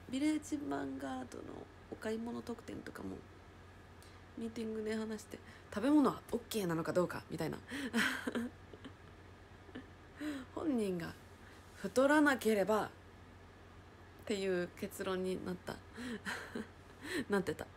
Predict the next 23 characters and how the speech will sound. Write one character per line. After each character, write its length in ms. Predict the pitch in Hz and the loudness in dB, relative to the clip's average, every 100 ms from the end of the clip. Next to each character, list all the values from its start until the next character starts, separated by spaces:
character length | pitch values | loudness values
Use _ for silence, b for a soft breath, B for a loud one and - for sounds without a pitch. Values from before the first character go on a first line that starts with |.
| - - | -18 -16
買 200 | - 202 | -4 -2
い 20 | |
物 200 | 190 185 | 0 -2
特 160 | 185 185 | -4 -8
典 120 | - | -8
の。 60 | 175 175 180 - - - - - - - - - - - - - - - - - B B B | -10 -10 -14 -18 -20 -18 -18 -18 -20 -20 -20 -18 -18 -18 -18 -18 -16 -16 -18 -18 B B B
で 80 | - | -4
も、 180 | 196 190 | -2 0
あ 40 | |
ん 100 | 214 | 2
ま 80 | 226 | 2
り 220 | 226 240 | 2 0
く 160 | 240 247 | 0 0
れ 100 | 240 | 2
る 100 | 233 | 0
と 220 | 233 - | -2 -2
あ 80 | - | 0
り 140 | 240 | 0
が 120 | 247 247 | 0 2
た 160 | 277 | 2
い 120 | 269 | 2
け 180 | 240 220 | 2 0
ど、 300 | 196 208 190 | 4 4 2